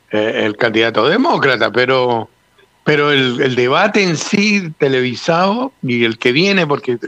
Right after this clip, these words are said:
creo que vienen dos más, no creo que aporte.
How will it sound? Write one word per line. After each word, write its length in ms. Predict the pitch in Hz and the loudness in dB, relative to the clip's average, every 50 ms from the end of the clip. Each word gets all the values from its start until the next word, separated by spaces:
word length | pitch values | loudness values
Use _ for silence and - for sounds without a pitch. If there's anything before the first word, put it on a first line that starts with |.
| - - | -12 -6
creo 280 | - 127 131 131 127 | -2 0 0 0 2
que 100 | 120 123 | 0 0
vienen 320 | 120 127 123 127 127 120 113 | 0 0 0 0 0 -2 0
dos 160 | 127 135 131 | 0 -2 0
más, 320 | 131 147 185 190 226 226 - _ _ - - - - - _ _ _ - | 0 -2 0 0 -2 -2 -6 _ _ -20 -20 -20 -20 -20 _ _ _ -4
no 140 | 117 117 120 | -2 0 0
creo 180 | 120 143 165 170 | 2 2 0 2
que 100 | 143 165 | 2 0
aporte. 500 | 156 135 151 131 120 113 - - - 175 | 0 2 0 0 0 0 -4 -8 -14 -18